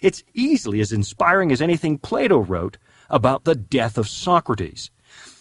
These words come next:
Y-, you find it in Acts chapter twenty-one, and I'll start reading in verse ten. Here's what the Bible says.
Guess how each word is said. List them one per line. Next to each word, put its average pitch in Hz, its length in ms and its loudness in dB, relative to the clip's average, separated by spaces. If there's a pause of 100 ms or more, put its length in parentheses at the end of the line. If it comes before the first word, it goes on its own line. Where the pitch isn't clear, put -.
(120)
Y-, - 100 -8
you 196 420 -2
find 254 260 2
it 135 100 4
in 131 100 4
Acts 151 180 0
chapter 127 320 -2
twenty-one, 110 560 0
and 95 100 -4
I'll 117 80 -2
start - 360 -2
reading 139 280 0
in 113 120 0
verse 101 280 -2
ten. 78 260 -10
Here's 139 260 -4
what 143 120 -2
the 117 80 -2
Bible 92 360 -2
says. - 500 -14